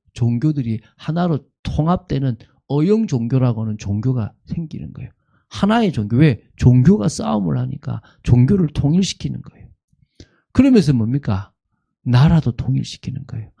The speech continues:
하나의 나라가 하나의 종교를 가지고 전체를 컨트롤하게 되는 거예요. 근데 그 배후에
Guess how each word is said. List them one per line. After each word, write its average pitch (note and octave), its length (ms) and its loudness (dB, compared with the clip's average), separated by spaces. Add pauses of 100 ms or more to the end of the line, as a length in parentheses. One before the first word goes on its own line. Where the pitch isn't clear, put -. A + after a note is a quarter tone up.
(120)
하나의 G3+ 540 2
나라가 C#3 560 2 (180)
하나의 G3 500 2
종교를 C#3+ 480 4
가지고 B2+ 640 2 (260)
전체를 E3 480 4
컨트롤하게 E3+ 640 0
되는 - 280 -14
거예요. A2 160 -14 (280)
근데 G3 200 2
그 A#3+ 320 4
배후에 C3+ 560 2